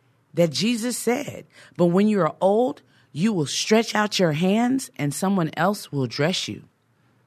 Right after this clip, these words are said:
mm, and lead you where you do not wanna go." Uh-oh. You take that up, caregivers.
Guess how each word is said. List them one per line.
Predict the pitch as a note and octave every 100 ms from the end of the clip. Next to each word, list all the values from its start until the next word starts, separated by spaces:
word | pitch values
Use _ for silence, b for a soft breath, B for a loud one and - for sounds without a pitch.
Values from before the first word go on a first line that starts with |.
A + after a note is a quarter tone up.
| _
mm, | G3 B3+ G#3+ C#3+ G#2+ G2 G#2+ _ _ -
and | A2+
lead | B2 G3+ A#3 D3+
you | B2+ A#2 A#2 - _ -
where | C3+
you | C3 B2 B2
do | G#2+
not | G2+ A2 - -
wanna | A2 G2
go." | F2 -
Uh-oh. | F#3+ - B2+ G#2 - - b b b b
You | C3 F3
take | D4 D#4+ D#4
that | - B3
up, | A#3+ A#3
caregivers. | - D#3 C3 A#2 A#2 C3 C#3